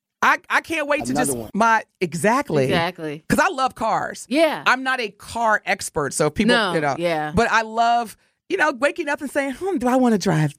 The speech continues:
Speaker 1: this car or this car?" So I have two right now.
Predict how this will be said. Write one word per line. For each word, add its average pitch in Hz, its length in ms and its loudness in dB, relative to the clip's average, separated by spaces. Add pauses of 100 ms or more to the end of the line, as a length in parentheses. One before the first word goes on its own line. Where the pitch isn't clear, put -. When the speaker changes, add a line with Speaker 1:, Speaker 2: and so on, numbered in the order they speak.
(140)
Speaker 1:
this 339 200 2
car 294 380 0 (600)
or 349 180 0
this - 300 0
car?" - 360 -2 (520)
So - 100 4
I 269 80 4
have 349 180 0
two 349 240 0
right 214 160 0
now. 165 340 -2